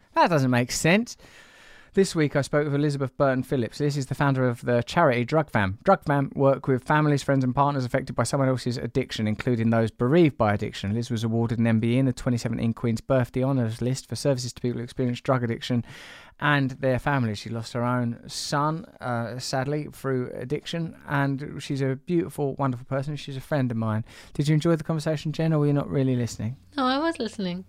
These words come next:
Speaker 1: Go on then. What did you like
Speaker 2: She's
Speaker 1: ab-
Speaker 2: nice. She reminded me of my mum.
Speaker 1: I've met your mum.
Speaker 2: Yeah. Do you think I'm right?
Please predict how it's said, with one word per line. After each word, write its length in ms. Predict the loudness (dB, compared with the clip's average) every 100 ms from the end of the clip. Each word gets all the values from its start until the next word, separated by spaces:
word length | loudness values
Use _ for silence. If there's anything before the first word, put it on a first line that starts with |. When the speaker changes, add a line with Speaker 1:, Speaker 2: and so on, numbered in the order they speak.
| -4
Speaker 1:
Go 80 | -2
on 100 | 0
then. 180 | 0 0
What 120 | -2
did 60 | -4
you 120 | 0
like 100 | 2
Speaker 2:
She's 200 | 2 0
Speaker 1:
ab- 60 | -4
Speaker 2:
nice. 220 | -6 -6
She 100 | -4
reminded 300 | -2 -2 -2
me 160 | -4 -4
of 160 | -6
my 160 | -8 -6
mum. 220 | -6 -8 -12 -20 -20 -20 -20 -20 -20 -20 -20 -18 -2
Speaker 1:
I've 140 | 2
met 140 | 4 6
your 100 | 6
mum. 360 | 6 4 2 -2 -4
Speaker 2:
Yeah. 260 | -2 -2 -6 -20 -20 -18
Do 120 | -4 -2
you 120 | -2
think 300 | -4 -8 -8
I'm 220 | -8 -6
right? 240 | -6 -10